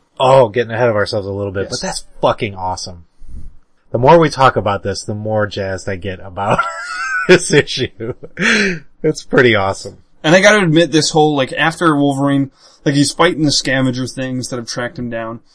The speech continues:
Speaker 2: and he kind of, in his head, he does the whole narration thing of, like, they give up on him because they realize, like, "Whoa, we bit off way more than we can chew."
Speaker 1: <laughs>
Speaker 2: And they actually start to turn on their own kind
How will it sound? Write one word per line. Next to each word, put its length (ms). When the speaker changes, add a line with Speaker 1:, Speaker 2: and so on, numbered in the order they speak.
Speaker 2:
and 120
he 60
kind 200
of, 200
in 100
his 280
head, 260
he 80
does 240
the 80
whole 160
narration 680
thing 320
of, 120
like, 280
they 200
give 360
up 220
on 180
him 400
because 280
they 140
realize, 580
like, 280
"Whoa, 460
we 180
bit 160
off 220
way 300
more 220
than 140
we 100
can 140
chew." 420
Speaker 1:
<laughs> 520
Speaker 2:
And 120
they 140
actually 380
start 320
to 100
turn 440
on 440
their 200
own 260
kind 540